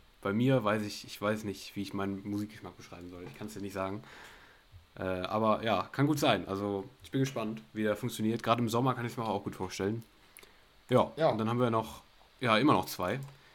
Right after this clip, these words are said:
Speaker 1: Ähm, ich glaub, bei denen haben wir nicht mehr so richtig viel zu sagen.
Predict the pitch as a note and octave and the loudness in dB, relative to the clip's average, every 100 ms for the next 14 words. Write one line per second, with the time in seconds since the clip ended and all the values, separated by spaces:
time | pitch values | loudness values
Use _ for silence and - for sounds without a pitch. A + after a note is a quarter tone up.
0 | - - - - G2 G2 F#2+ F#2+ F#2 - | -20 -20 -10 -2 0 0 0 -2 -4 -10
1 | - - G#2+ A2+ A#2 A#2 G#2+ A2+ A2 G#2 | -8 -4 0 2 0 0 0 0 0 -2
2 | G#2+ C#3 G#2+ G#2+ - G#2 - G2+ G#2 B2 | 2 2 0 -6 -10 -10 -8 -2 -2 -2
3 | C#3 | -8